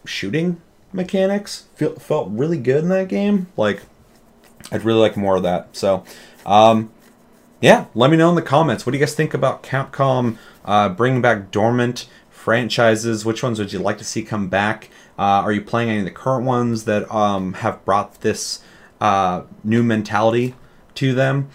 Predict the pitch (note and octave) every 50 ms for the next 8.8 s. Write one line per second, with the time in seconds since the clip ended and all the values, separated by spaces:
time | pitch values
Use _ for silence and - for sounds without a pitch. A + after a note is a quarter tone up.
0 | - - - - - - - - G#2 G#2+ A2 A2 A2 G#2+ A2+ A2 A2+ A2 A2+ A2+
1 | A2 A2+ _ _ _ _ _ - - B2+ F3+ F#3 - - - G2+ A2 A#2 C3 C3+
2 | A2+ A2 B2 C3+ C3+ - D3+ C#3+ A2+ - - B2+ C#3 C#3 A2 G2+ G#2+ A#2+ A#2+ -
3 | _ - A2+ A#2+ C3 C#3 C#3 - - - F#2+ G2 G#2 A#2 - - - - G2+ F2+
4 | G2 A#2 - - - - - - F2 F2+ - - - - G2+ A2+ B2 C3+ C3+ -
5 | - - _ _ - E2 F2 F2+ F#2 F#2+ G2+ G2+ G2+ G#2 G#2+ A2+ B2+ B2+ - -
6 | F2 - - - - - G2+ G#2 - - G#2+ G#2 G#2 G#2+ A2+ A#2 A2+ A2+ - A2+
7 | A#2 A#2 A2+ B2 B2 A#2+ A#2+ - - - - - _ _ _ _ - - A2 G#2+
8 | A2 B2 B2+ - C#3+ D#3 D#3+ D#3 C3+ G#2 - - - - -